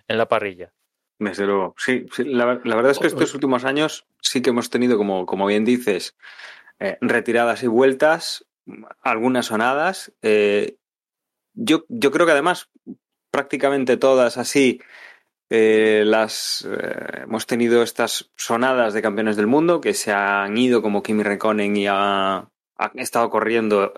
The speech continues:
Speaker 2: en, en karts, o en karts, perdón, en, en coches de rally y ha vuelto. Fernando, que, que ha hecho de todo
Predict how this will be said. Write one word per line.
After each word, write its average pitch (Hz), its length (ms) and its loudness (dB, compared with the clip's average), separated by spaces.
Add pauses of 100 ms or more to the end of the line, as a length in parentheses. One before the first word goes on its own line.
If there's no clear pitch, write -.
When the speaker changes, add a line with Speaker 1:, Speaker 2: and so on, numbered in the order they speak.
(140)
Speaker 2:
en, 92 640 -6
en 101 140 -6
karts, - 460 -4
o 107 120 -2
en 95 120 -4
karts, - 280 -20
perdón, 104 340 -4
en, 87 480 -8 (600)
en 123 80 0
coches 123 280 0
de 117 100 2
rally 120 420 -2 (300)
y 123 100 0
ha 107 60 4
vuelto. 156 580 4
Fernando, 135 600 0
que, 117 400 4
que 131 80 2
ha - 20 2
hecho 123 520 2
de 110 200 0
todo 117 540 0